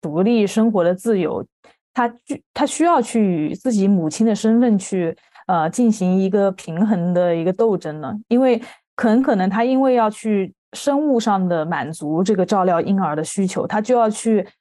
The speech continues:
呃，弃绝自己一部分个人的欲望和喜好，她没办法像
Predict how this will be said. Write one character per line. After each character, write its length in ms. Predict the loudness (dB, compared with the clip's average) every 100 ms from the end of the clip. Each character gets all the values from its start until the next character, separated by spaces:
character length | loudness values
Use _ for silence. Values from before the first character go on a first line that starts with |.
| -10 -2
呃， 180 | -2 -2
弃 260 | -2 0
绝 320 | 0 2 0 0
自 180 | 0
己 160 | 0 0
一 160 | -2 -2
部 200 | 0 0
分 240 | 0 0
个 200 | 2 2
人 200 | 0 -2
的 160 | -4 -2
欲 160 | 0
望 240 | 0 0 -2
和 240 | -2 -2
喜 260 | -4 -8 -4
好， 260 | -2 -4 -6 _
她 140 | 2 4
没 120 | 4
办 220 | 4 2
法 140 | 2 2
像 280 | 2 0